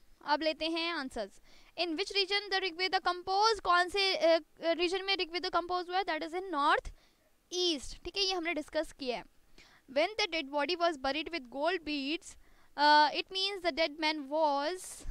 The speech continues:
obviously जो डेड मैन है वो क्या कंसीडर किया जाएगा? रिच मैन। किंग का प्रूफ तो नहीं मिला, हम नहीं कह सकते कि वहाँ पे राजा था, नहीं था, क्योंकि हमने म-, ब्राह्मण्स और वो वाला कॉन्सेप्ट पढ़ा है, तो उसमें राजा नहीं निकल के आया। ठीक है, लेकिन रिच मैन का कॉन्सेप्ट ज़रूर निकल के आता है। Maybe the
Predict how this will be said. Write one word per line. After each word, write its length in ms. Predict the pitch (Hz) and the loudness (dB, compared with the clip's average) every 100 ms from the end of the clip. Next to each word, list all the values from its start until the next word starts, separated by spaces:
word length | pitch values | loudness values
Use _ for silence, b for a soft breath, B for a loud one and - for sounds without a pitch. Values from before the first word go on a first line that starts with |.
| - | -2
obviously 600 | 294 302 359 - 381 403 | -4 -2 -6 0 2 2
जो 120 | 339 | 0
डेड 200 | 320 302 | -2 -2
मैन 180 | 311 339 | 0 -2
है 120 | 339 | -2
वो 120 | 339 | -4
क्या 200 | 330 320 | -2 -2
कंसीडर 440 | 330 330 320 320 330 | 0 -2 -2 -4 -6
किया 260 | - 339 | -2 0
जाएगा? 260 | 330 330 349 | 0 0 0
रिच 300 | 330 320 - | -2 -4 -6
मैन। 200 | 285 254 B B B _ | -6 -6 B B B _
किंग 220 | 440 453 | 6 6
का 160 | 480 466 | 8 6
प्रूफ 260 | 453 415 427 | 8 0 0
तो 60 | 440 | -2
नहीं 280 | 381 320 370 | 0 0 0
मिला, 240 | 330 277 | 2 4
हम 240 | 320 302 254 | 4 2 0
नहीं 200 | 262 330 | -2 2
कह 100 | 330 | 2
सकते 260 | 320 - | 0 -6
कि 120 | 320 | -8
वहाँ 220 | 320 285 269 | -6 -2 0
पे 100 | 311 | 0
राजा 340 | 247 226 277 | 0 0 -2
था, 320 | 254 254 262 | -2 -2 0
नहीं 220 | 262 247 | 0 -4
था, 240 | - 254 254 | -4 -2 -2
क्योंकि 380 | 240 - 277 294 | -4 -12 -6 -4
हमने 320 | 277 277 285 | -2 0 0
म-, 100 | 269 - 240 | -2 -4 -4
ब्राह्मण्स 480 | 220 285 269 302 302 | 0 0 0 0 0
और 100 | 285 | 0
वो 100 | 285 | 0
वाला 120 | 294 | -2
कॉन्सेप्ट 420 | 294 277 285 294 | -2 -4 -4 -4
पढ़ा 120 | 285 | 0
है, 60 | 294 | 0
तो 80 | 330 | -2
उसमें 160 | 311 | -4
राजा 240 | 277 320 277 | 0 0 -2
नहीं 220 | 262 311 | -4 -4
निकल 240 | 302 220 | -4 -6
के 120 | 214 | -6
आया। 160 | 214 214 - B B B B - | -8 -8 -14 B B B B -10
ठीक 100 | 330 | 2
है, 100 | 392 | 2
लेकिन 400 | 320 392 381 254 | 4 2 0 2
रिच 220 | 403 - | 0 2
मैन 140 | 440 415 | 0 0
का 80 | 440 | 0
कॉन्सेप्ट 440 | 370 330 320 330 | 0 0 0 -2
ज़रूर 260 | 262 294 320 | 0 0 0
निकल 240 | 311 311 | -2 -4
के 80 | 311 | 2
आता 220 | 294 330 | 2 2
है। 60 | 330 | -4
Maybe 380 | 254 269 349 | -4 -4 -4
the 80 | 349 | -4